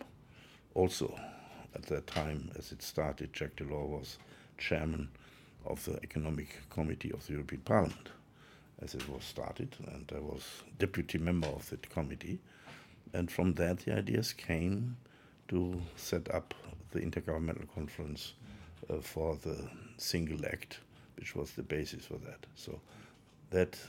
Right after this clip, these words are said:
the reason for the European Parliament was at the time of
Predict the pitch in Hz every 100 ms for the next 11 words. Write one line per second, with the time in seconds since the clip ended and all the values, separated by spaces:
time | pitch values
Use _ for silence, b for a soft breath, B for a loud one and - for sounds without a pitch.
0 | - 82 80 110 123 127 127 104 92 85
1 | 76 69 - 87 90 92 92 85 80 78
2 | - - - B B B B B B -
3 | - 76 - 90 90 95 92 82 - -